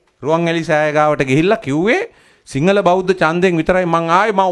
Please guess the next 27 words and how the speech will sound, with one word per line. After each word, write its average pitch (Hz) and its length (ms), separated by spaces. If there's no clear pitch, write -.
වග 180 220
කියන්නෙත් 226 400
එතෙන්ට 190 300
විතරයි 170 320
වගේ 160 200
කතාවක් 143 440
තමයි 151 220
කිව්වේ. 87 320
කොටින්ම 180 400
අපේ 196 500
ස්වාමින් 143 480
වහන්සේලා 143 420
ඇතුළු 208 200
සියලු 147 300
දෙනාම 143 300
කිව්වේ 208 320
ගෝඨාභය 160 480
මහත්තයා 139 520
ආහම 170 200
සිංහල 208 500
බෞද්ධ 165 420
රට 156 380
හැදෙනවා, 196 460
සිංහල 208 440
බෞද්ධකම 202 580
හැමෝගෙම 233 540
නලල 226 380